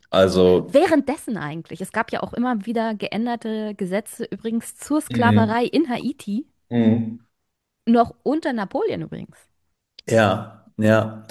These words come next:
Speaker 1: Ähm, aber der, der, genau, der, der, der, der ursächliche Punkt für mich ist, also warum Haiti eine beispielhafte Rolle spielt, ist, wir haben die Französische Revolution.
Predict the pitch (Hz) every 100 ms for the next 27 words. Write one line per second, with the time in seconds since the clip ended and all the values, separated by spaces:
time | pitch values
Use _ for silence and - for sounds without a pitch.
0 | - _ _ _ _ - 117 117 120 120
1 | 120 120 120 117 113 - 117 107 110 107
2 | 107 110 104 107 107 131 139 123 117 113
3 | 117 104 98 - 127 120 117 104 156 156
4 | 123 101 101 104 104 - - 120 113 110
5 | - 101 98 95 - 104 98 95 120 117
6 | 120 120 110 120 120 - _ _ _ _
7 | _ 101 120 117 117 123 110 104 101 107
8 | 160 160